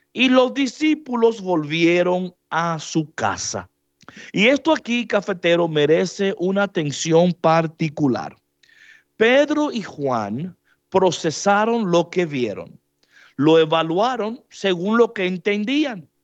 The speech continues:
y regresaron. Nos dice así el relato del Evangelio según San Juan, capítulo veinte. Y esto no quiere decir que fue falta de fe o poca fe, sino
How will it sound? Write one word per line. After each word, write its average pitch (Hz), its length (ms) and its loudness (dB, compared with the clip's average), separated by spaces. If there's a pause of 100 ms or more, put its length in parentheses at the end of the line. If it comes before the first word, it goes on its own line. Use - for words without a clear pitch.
(220)
y 175 180 -4
regresaron. 123 1000 -4 (1200)
Nos 120 240 2
dice 143 260 2
así 147 320 -2
el 135 140 -2
relato 123 460 -2
del 127 160 0
Evangelio 170 680 -2 (220)
según 131 400 -2
San 127 240 -2
Juan, 170 300 0
capítulo 135 600 -2
veinte. 196 480 -2 (1160)
Y 185 80 0
esto 233 180 2
no 285 140 -4
quiere 262 160 0
decir 233 560 -2
que 165 140 -4
fue 190 180 -2
falta 190 340 -2
de 170 80 -4
fe 160 280 -4
o - 160 -2
poca 170 320 0
fe, - 280 -10 (680)
sino 208 760 0